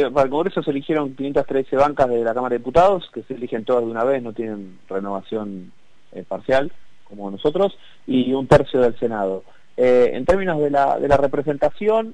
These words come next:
el, digamos que lo, los partidos que están identificados con Bolsonaro, que no, no necesariamente Bolsonaro es el líder de ellos,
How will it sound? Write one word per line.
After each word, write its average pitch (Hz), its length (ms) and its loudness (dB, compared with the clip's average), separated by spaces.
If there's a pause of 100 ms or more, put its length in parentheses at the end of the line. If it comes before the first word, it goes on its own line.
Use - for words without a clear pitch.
(160)
el, 123 1120 -4
digamos 151 300 -4
que - 120 -10
lo, 127 180 -8
los 139 180 -4
partidos 160 340 -4
que 143 100 -4
están 165 160 -2
identificados 143 440 -2
con 139 100 -18
Bolsonaro, 147 420 0
que 135 60 0
no, 131 200 -4
no 131 160 -8
necesariamente 135 460 -2
Bolsonaro 123 460 -2
es - 120 -8
el 113 100 -6
líder 120 220 -2
de 127 120 -2
ellos, 160 300 -2